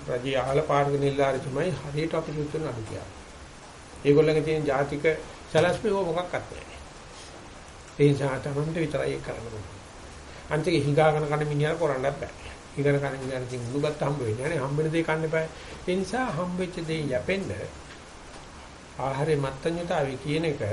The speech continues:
අද ගොඩාක් කතා කරන විෂයක්. ඒ විෂය කතා කරන්න හේතුව මොකද? ඒ තරම්ම ලෙඩ. ඒ නිසා පුළුවන් තරම් බලන්න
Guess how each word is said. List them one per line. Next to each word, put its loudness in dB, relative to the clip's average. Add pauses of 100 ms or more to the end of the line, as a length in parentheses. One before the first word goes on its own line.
(460)
අද -8
ගොඩාක් 2
කතා 0
කරන -2
විෂයක්. -4 (1080)
ඒ 2
විෂය 2
කතා 2
කරන්න 2
හේතුව 2
මොකද? -2
ඒ 2
තරම්ම -2
ලෙඩ. -2 (480)
ඒ -4
නිසා -2
පුළුවන් 0
තරම් -2
බලන්න -2